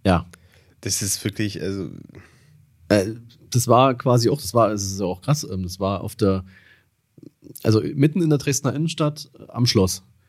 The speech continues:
Speaker 1: äh, kommt, kommt so eine Gruppe Jungs, ich lauf mit zwei, äh, Frauen da lang, so, und der eine aus der Gruppe kommt so,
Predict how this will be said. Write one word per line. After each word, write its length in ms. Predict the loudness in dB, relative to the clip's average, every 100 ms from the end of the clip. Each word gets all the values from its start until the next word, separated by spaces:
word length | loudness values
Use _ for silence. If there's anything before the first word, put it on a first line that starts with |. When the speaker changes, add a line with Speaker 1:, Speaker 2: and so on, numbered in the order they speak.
| _ _ -2
Speaker 1:
äh, 440 | 2 4 2 0
kommt, 360 | 2 4 4 0
kommt 160 | 0
so 60 | 2
eine 100 | 2
Gruppe 280 | 2 0 2
Jungs, 320 | 4 2 0
ich 120 | -2
lauf 180 | 0 0
mit 120 | -2
zwei, 340 | 2 2 4 0
äh, 220 | -4 -10
Frauen 440 | -6 2 6 6 4
da 80 |
lang, 340 | 0 -2 -4 -6
so, 300 | -6 -4 -6 -14 _ -14 -14 -14 _ 2
und 340 | 4 4 4
der 80 | 4
eine 280 | 6 6 4
aus 160 | 0 -2
der 100 | -4
Gruppe 300 | -4 -2 0
kommt 260 | 2 0
so, 320 | 2 0 -2